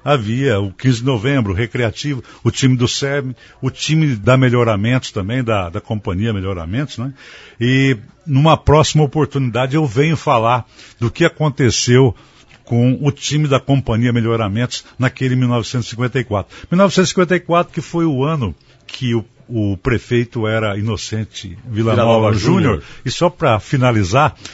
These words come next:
Speaker 2: Primeiro prefeito de Maringá, vale lembrar.
Speaker 1: Justamente. E no, em agosto, no dia vinte e cinco de agosto, quando ficaram sabendo da morte de Getúlio Vargas, que se matou, não é? No Palácio do Catete, foi isso? Dia
Speaker 2: Isso,
Speaker 1: vinte e quatro de
Speaker 2: perfeito.
Speaker 1: agosto.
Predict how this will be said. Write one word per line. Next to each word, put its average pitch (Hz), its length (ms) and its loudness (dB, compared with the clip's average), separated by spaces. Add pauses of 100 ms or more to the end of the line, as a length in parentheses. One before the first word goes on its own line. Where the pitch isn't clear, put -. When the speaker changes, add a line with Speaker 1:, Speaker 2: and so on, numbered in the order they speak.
(120)
Speaker 2:
Primeiro 113 320 2
prefeito 147 380 -6
de 131 60 -12
Maringá, 101 300 -2
vale 87 260 -6
lembrar. 78 300 -10
Speaker 1:
Justamente. 117 680 2 (120)
E 123 240 4
no, 135 200 4
em 127 120 4
agosto, 135 500 0
no 98 160 0
dia 110 180 0
vinte 113 220 -4
e - 60 -10
cinco 127 200 -6
de 110 140 -2
agosto, 107 420 -6
quando 117 480 -2 (720)
ficaram 113 320 0
sabendo 110 500 -2
da 98 160 -4
morte 95 400 -6
de 90 220 -8
Getúlio 98 400 -6
Vargas, 117 580 -2 (320)
que - 80 -16
se - 200 -10
matou, 135 420 2
não 147 140 2
é? 120 120 -2 (140)
No 95 140 -6
Palácio 104 420 -6
do 98 80 -6
Catete, - 460 0
foi 135 160 0
isso? 127 180 -4
Dia 95 140 0
Speaker 2:
Isso, 92 80 -2
Speaker 1:
vinte 117 80 -4
e - 60 -10
quatro 113 220 2
de 113 60 0
Speaker 2:
perfeito. 113 140 -2
Speaker 1:
agosto. - 240 -2